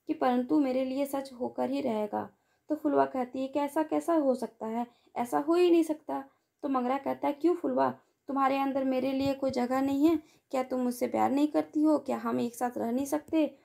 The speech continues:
तो फिर फुलवा कहता है कि "तुम मेरे अंदर क्या, तुम तो मेरे रोम रोम में बसे हुए हो, पर तुम्हें छोड़कर फुलवा कभी फुलवा नहीं रहेगी।" तो मंगरा टोकते हुए कहता है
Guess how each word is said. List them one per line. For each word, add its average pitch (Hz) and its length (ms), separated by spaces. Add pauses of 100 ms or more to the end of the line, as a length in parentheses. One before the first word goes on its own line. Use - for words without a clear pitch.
(300)
तो 330 60
फिर 359 200
फुलवा 294 260
कहता 254 340
है 277 260 (320)
कि 330 80
"तुम 330 200
मेरे 294 300
अंदर 277 340
क्या, 302 160
तुम 294 200
तो 302 120
मेरे 302 200
रोम 277 280
रोम 277 160
में 277 140
बसे 247 240
हुए 214 300
हो, 208 80 (480)
पर 302 60
तुम्हें 294 300
छोड़कर 294 460
फुलवा 269 300
कभी 277 220
फुलवा 294 420 (380)
नहीं 285 260
रहेगी।" 208 540 (420)
तो 330 80
मंगरा 277 320
टोकते 262 320
हुए 330 180
कहता 254 320
है 262 300